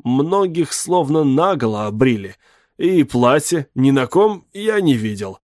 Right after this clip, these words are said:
А ботинки, они ведь это, не живые, как и брюки, рубашки, юбки.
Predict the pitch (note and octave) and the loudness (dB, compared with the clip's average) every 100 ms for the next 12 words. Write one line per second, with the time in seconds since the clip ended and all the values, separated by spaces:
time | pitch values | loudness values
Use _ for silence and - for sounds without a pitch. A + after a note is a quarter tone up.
0 | _ C#3 D3 D3+ C#3+ C#3+ D3+ - C#4 F3 | _ 0 2 2 2 2 2 2 0 0
1 | A#2 G#2+ C3 F3 F#3 - C#3 G#2+ G2 - | -4 -2 -2 0 2 2 2 0 -14 -20
2 | _ - A#2+ C#3+ C3 G3 C#4 B3 G#2+ - | _ -2 2 2 4 2 4 0 -2 -6
3 | - B2+ B2 A#2+ A2 G3+ B3 C#3+ A2 - | -4 -2 0 2 4 2 2 -4 -8 -2
4 | C3 B2+ F3+ - - G#2+ G#2 G#3 C#3+ - | 0 2 2 0 -8 -10 -2 -2 -2 -4
5 | C#3 | -4